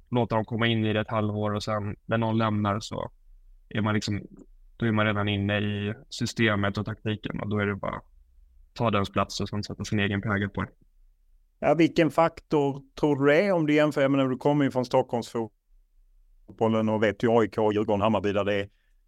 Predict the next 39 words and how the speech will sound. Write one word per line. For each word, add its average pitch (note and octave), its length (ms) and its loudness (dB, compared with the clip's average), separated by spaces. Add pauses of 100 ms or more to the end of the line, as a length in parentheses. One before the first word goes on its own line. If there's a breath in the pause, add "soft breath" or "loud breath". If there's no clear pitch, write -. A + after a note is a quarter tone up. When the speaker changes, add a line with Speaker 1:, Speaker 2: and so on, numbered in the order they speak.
(200)
Speaker 2:
ett C#3+ 180 0
annat D#3 240 4
medialt C#3 500 4
tryck - 420 0
än A#2 460 0
som A2+ 280 0
det A2+ 80 4
är G#2+ 180 4
i A2 240 -10
Borås, A2 640 2
kanske G#2+ 480 0
kommer G#2+ 280 2
Borås G#2 340 2
Tidning A2 460 0
eller G2 380 2
att, G2+ 240 0
men A2 200 0
att A2 160 4
det A#2+ 80 0
inte A2+ 160 0
blåser A2+ 420 2
till C3 240 2
på - 120 -10
samma A#2+ 240 2
sätt. A#2+ 220 0
Vilken B2 220 0
faktor B2+ 340 0
tror A#2+ 160 -6
du A#2+ 100 -2
det C#3 220 2
har B2+ 320 2 (640)
i G#2+ 200 2
att G#2 320 -4
du G#2 360 0
och G2 80 0
många G#2 300 2
andra G2 220 4
lyckas F#2+ 460 0
där? - 200 -6